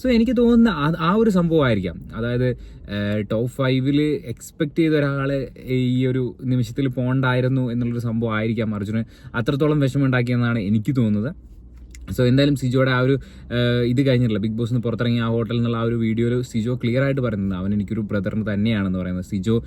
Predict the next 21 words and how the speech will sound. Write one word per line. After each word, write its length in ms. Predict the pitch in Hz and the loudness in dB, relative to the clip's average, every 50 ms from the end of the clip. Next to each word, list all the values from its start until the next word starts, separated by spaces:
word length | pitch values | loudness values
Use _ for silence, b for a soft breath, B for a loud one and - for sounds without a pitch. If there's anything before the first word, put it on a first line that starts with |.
| B B B B B | B B B B B
ഇറങ്ങി 200 | 110 117 120 131 | -2 2 4 4
പോകുന്ന 340 | 135 123 131 127 131 131 139 | 4 4 2 2 2 2 2
സമയത്തും 420 | 131 135 127 127 127 120 123 123 - | 2 2 2 2 2 0 -2 -2 -2
അവനെ 220 | 113 113 120 127 | -2 -2 -2 -2
ശ്രദ്ധിക്കണേ 560 | - 117 117 113 117 113 117 120 123 123 104 - | -2 -2 -2 -2 -2 0 0 0 0 0 -2 -2
എന്നുള്ള 260 | 104 117 117 113 113 | -2 -2 0 0 0
രീതിയിൽ 360 | 110 107 110 95 110 107 107 | 0 0 -2 -2 -2 -2 -2
പറഞ്ഞിട്ട് 460 | 110 104 107 101 101 101 104 107 107 104 | -2 -4 -2 -2 -2 -2 0 -2 0 0
തന്നെയാണ് 420 | 101 101 101 101 98 92 - - | 0 0 0 0 -2 -4 -6 -8
സിജോ 300 | - - 104 92 95 107 | -6 -6 -4 -2 -2 -2
അവിടെ 140 | 104 101 98 | -2 -2 -2
പോയിട്ടുണ്ടായിരുന്നത്. 540 | 95 98 95 95 92 92 92 92 101 107 - | -4 -4 -4 -2 -2 -2 -2 -4 -4 -6 -2
ഇനിയിപ്പം 380 | - 117 117 113 101 123 120 120 B B B B B 104 | 0 0 0 2 2 0 -2 -2 B B B B B -2
റോക്കി 520 | 101 110 120 120 - - 131 135 131 - 101 | 0 2 2 2 0 0 0 0 0 0 0
ആയിട്ടുള്ള 340 | 123 127 120 120 131 127 120 | 0 0 0 0 0 0 0
ആ 20 | |
ഒരു 140 | 120 123 127 | 0 0 -2
ഫൈറ്റ് 460 | 123 - 113 113 117 110 - 139 113 | -2 -2 -2 -2 -2 -2 -4 -2 -2
കഴിഞ്ഞതിന് 320 | 123 117 113 117 120 120 | 0 0 0 0 0 0
ശേഷം, 340 | 113 - 113 104 92 98 85 65 - | -2 -2 -4 -6 -6 -6 -10 -10 -10
ആ, 300 | 82 95 98 95 95 87 | -8 -8 -6 -6 -8 -8